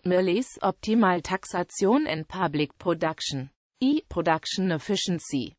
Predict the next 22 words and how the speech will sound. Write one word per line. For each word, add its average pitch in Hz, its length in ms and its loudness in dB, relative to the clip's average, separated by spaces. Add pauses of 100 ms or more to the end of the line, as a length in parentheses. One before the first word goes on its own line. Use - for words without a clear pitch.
In 220 460 6
American 196 560 0
Economic 226 720 0
Review. 147 560 -2 (400)
Band 165 280 -2
einundsechzig, 175 960 -2
Nummer 190 340 4
eins, 170 480 -2
neunzehnhunderteinundsiebzig, 196 1500 0
S 262 300 -2
acht - 260 -4
bis 170 180 -4
siebenundzwanzig 208 1080 -2
mit 285 320 2
James 220 300 -2
A. 156 320 -2 (260)
Mirleys 196 580 2
Optimal 196 640 2
Taxation - 800 -2
and 214 320 0
Public 240 460 -6
Production. 160 760 -2